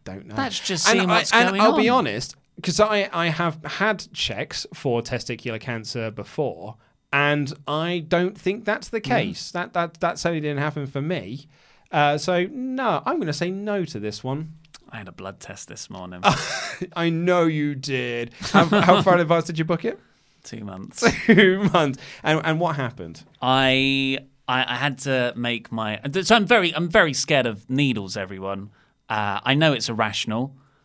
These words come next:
Speaker 1: It's not rational.
Speaker 2: Yeah, I guess you could, like, a needle could kill you or inject you with a horrible thing. It was when, so when I was young, uh, that it, it scraped my bone, apparently, or, like, it got stuck in the muscle. I had some bad experience with a needle,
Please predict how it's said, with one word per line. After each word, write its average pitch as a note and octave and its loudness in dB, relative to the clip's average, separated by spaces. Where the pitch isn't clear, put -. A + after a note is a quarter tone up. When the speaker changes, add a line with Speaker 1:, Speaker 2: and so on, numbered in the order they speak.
Speaker 1:
It's - -6
not D3+ 2
rational. F3+ -4
Speaker 2:
Yeah, C4+ 4
I A#3 4
guess A3 0
you F#3 -2
could, D3+ 0
like, A2+ -2
a D3 -2
needle C3+ 0
could F#2+ -16
kill A2 -6
you G2+ -6
or F#2+ -6
inject F#2 -6
you G#2+ -12
with F#2 -8
a F2+ -10
horrible F#2 -10
thing. F2+ -12
It - -2
was F#3 2
when, A3 2
so F#3 0
when G3 4
I F#3 2
was D3+ -2
young, C#3 0
uh, A#2 2
that C3+ -4
it, C3+ -6
it C#3 -6
scraped - -4
my B2 -2
bone, A2+ -2
apparently, E2+ -10
or, C3 0
like, A#2+ -2
it B2+ -14
got - -8
stuck - -4
in G#2+ -6
the G#2+ -4
muscle. G#2 -8
I G3 4
had F3+ 0
some F#3 0
bad D3 4
experience B2 -4
with A2+ -6
a G#2 -4
needle, F#2+ -10